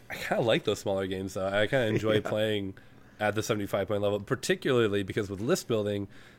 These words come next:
Speaker 1: I felt like I had to make some pretty significant decisions as to how I wanna shape my list. Whereas at a hundred points, it almost kinda felt like, all right, I'm just gonna,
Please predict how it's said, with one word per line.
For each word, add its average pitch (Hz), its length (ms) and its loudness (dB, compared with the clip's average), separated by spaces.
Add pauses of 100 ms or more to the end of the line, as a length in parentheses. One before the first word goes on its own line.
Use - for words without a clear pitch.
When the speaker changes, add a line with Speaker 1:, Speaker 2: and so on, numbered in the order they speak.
(140)
Speaker 1:
I 113 80 2
felt 120 240 6
like 107 440 4 (600)
I 113 80 4
had 113 200 4
to 110 60 0
make 110 200 2
some 113 160 -4
pretty 110 480 -2
significant 107 600 -4
decisions 117 560 -2
as 107 120 -6
to 107 100 -4
how 107 200 0
I 110 40 2
wanna 104 220 -2
shape 107 260 -6
my 104 120 -8
list. 101 320 -8 (460)
Whereas 104 540 4
at 107 100 0
a 98 60 0
hundred 143 260 2
points, 110 420 -2
it 113 40 -4
almost 117 300 0
kinda 107 220 0
felt 104 200 0
like, 104 240 -2
all 113 80 -2
right, 107 80 0
I'm 117 100 -2
just 117 160 -6
gonna, 113 280 0